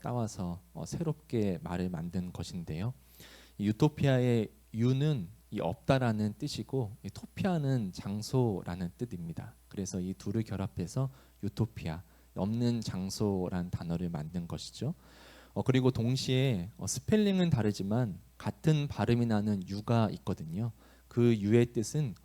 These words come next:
좋다라는 뜻입니다. 어, 그래서 좋은 곳이지만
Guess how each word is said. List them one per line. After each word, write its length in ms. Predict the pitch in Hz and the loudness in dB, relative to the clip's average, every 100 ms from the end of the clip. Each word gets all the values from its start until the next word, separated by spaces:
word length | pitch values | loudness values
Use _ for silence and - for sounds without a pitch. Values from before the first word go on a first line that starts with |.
| _ | _
좋다라는 880 | - 110 - 135 127 127 120 87 90 - | -6 -6 2 4 6 6 2 2 -2 0
뜻입니다. 580 | 131 95 82 85 117 - _ - - - | -2 -2 -6 -8 -10 -14 _ -20 -20 -8
어, 80 | 95 | -6
그래서 540 | - 104 - 135 104 - - - - | 0 0 2 2 2 -2 -18 -20 -2
좋은 440 | - 127 143 143 | 6 8 6 2
곳이지만 760 | 131 113 117 - 101 123 180 | 0 0 0 -4 0 2 0